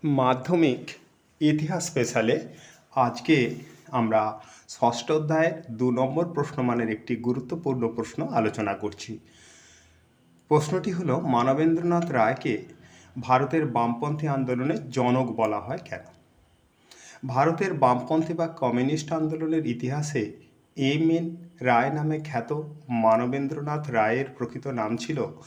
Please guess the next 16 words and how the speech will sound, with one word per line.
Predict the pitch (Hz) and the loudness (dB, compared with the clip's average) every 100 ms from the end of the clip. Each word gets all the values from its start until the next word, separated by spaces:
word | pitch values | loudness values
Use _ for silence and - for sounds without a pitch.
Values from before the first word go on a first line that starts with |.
| - - - | -20 -8 0
নরেন্দ্রনাথ | 120 113 117 143 151 143 139 - | 4 4 4 2 0 0 -2 -4
ভট্টাচার্য। | 107 110 104 101 101 - - - _ _ _ _ _ _ _ _ | -6 -6 -6 -10 -12 -14 -20 -20 _ _ _ _ _ _ _ _
প্রথম | 175 175 202 | 0 2 0
বিশ্বযুদ্ধের | 185 151 139 123 117 120 - | 2 0 0 -2 -2 -6 -4
সময় | 127 143 233 - - _ _ _ _ _ _ | -4 -4 -6 -12 -20 _ _ _ _ _ _
বাঘা | 123 117 120 127 156 | -2 4 6 4 0
যতীনের | 170 175 170 165 160 | -2 -2 -2 0 2
নির্দেশে | 127 117 - 127 - 165 - _ _ _ | 0 0 -4 -8 -8 -12 -16 _ _ _
জার্মানির | 120 - 120 113 127 151 165 160 | -12 0 2 2 2 0 0 -2
সহযোগিতা | - 120 147 165 170 160 | -4 -4 -2 -2 -4 -4
লাভের | 123 113 127 | -2 -2 -2
উদ্দেশ্যে | 117 113 127 131 226 - - - _ | -2 -2 -4 -4 -8 -10 -16 -20 _
তিনি | - 127 127 | 0 2 2
সি | 123 - 165 165 | -2 -4 0 0
মার্টিন | 147 123 123 175 175 | 0 0 -2 -4 -4
ছদ্মনামে | - 127 120 117 117 | -2 -2 -2 0 0